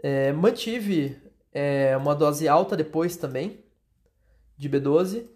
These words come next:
só que como aparentemente o trato gastrointestinal dela não tava funcionando direito, a gente mudou pra uma prescrição sublingual, pra poder fazer comprimidos sublinguais de B doze com dosagens altas também. Como o médico colocou o Noripurum,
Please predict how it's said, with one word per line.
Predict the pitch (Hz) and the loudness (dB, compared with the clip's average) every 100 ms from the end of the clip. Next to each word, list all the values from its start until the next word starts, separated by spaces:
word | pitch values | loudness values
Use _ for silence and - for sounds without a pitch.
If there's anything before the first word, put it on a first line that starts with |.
| _ _ | _ _
só | - - 240 | -8 0 0
que | 240 240 | 0 -6
como | 233 277 277 262 | 2 2 2 0
aparentemente | 220 214 202 202 190 180 175 - | 0 0 -4 -4 -6 -6 -6 -4
o | 147 147 | -4 -4
trato | - 190 190 | -4 -2 0
gastrointestinal | 175 170 175 165 156 | -2 -2 -8 -6 -2
dela | 151 151 | 0 0
não | 208 | 0
tava | 233 196 185 | 2 0 0
funcionando | 170 156 139 | -6 -8 -6
direito, | 139 156 185 185 143 - _ _ | -2 0 -2 -4 -10 -14 _ _
a | - | -2
gente | 185 196 214 | 0 0 0
mudou | 208 170 180 | -2 2 0
pra | 185 190 | 2 0
uma | 190 190 | 0 -2
prescrição | 185 185 190 185 180 | -4 -4 -6 -4 -4
sublingual, | 180 180 170 196 180 143 120 - _ _ - | -4 -4 -2 0 2 2 0 -10 _ _ -8
pra | 147 | -4
poder | 151 151 | 0 0
fazer | 165 156 | 0 -4
comprimidos | 160 170 156 151 156 | -4 -6 -2 -2 -2
sublinguais | - 156 180 147 147 | -4 -6 0 2 2
de | 147 | -2
B | 165 | -2
doze | 151 143 143 | 0 0 0
com | 156 | -4
dosagens | 151 147 143 165 | -4 -2 -2 -2
altas | 151 139 147 | 0 -2 -4
também. | - 185 127 120 _ _ _ _ | -8 -6 -6 -10 _ _ _ _
Como | - 330 | -2 0
o | |
médico | 220 185 170 - | 2 2 0 0
colocou | 190 180 - 165 185 180 - | 2 2 0 0 0 -2 -8
o | - | -10
Noripurum, | 147 139 139 - 135 165 185 | -4 -4 -6 -8 -4 -2 -2